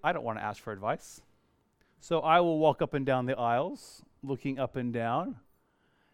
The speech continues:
trying to find that elusive thing that I'm looking for. And if it really comes down to it, I'm desperate, I'll ask for help.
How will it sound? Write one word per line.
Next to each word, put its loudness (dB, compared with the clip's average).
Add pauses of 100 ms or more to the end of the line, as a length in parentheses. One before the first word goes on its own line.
(560)
trying 0
to -2
find 0
that 0
elusive -4
thing -4
that 0
I'm 0
looking -8
for. -10 (480)
And 0
if 4
it 8
really 6
comes 6
down 8
to 2
it, 6
I'm 6
desperate, 4 (200)
I'll 10
ask 10
for 6
help. 10